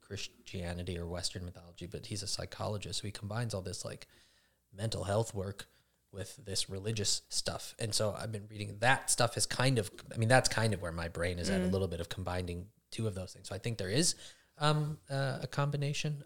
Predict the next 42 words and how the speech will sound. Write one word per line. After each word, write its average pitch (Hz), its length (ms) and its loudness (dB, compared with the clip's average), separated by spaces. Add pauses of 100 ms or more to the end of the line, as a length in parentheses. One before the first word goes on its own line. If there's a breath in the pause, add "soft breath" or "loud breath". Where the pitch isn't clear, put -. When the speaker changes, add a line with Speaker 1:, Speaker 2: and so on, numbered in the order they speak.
Speaker 1:
of, 143 280 -2 (140)
I 107 40 -10
think 113 260 -4
you 120 60 2
asked 110 160 2
spirituality 101 760 2
and 208 260 8
Speaker 2:
Mm-hmm. 190 140 -2 (100)
Speaker 1:
I - 80 -14
forgot - 180 -12
what 90 80 -6
the 87 100 -4
other 87 140 -4
thing 92 180 4
you 92 60 -8
said 98 240 -14
was 90 160 -20
mental 92 260 -2
health 90 200 -4 (300)
work 101 140 -12
and 101 100 -12
spirituality. 90 480 -6
So - 120 -4
I - 40 0
think 120 180 -2
they're 110 100 0
kind 104 260 -2
of 92 140 -6 (460 soft breath)
molded 113 340 4
in. 127 140 6
I 127 60 6
mean, 110 160 4
it 104 100 0
makes 110 300 2
me 104 320 2 (880)
think 120 200 0
of 123 60 4
myself 120 360 2
sometimes 120 480 2
as, 107 120 2
like, 98 220 0
the, 90 340 -4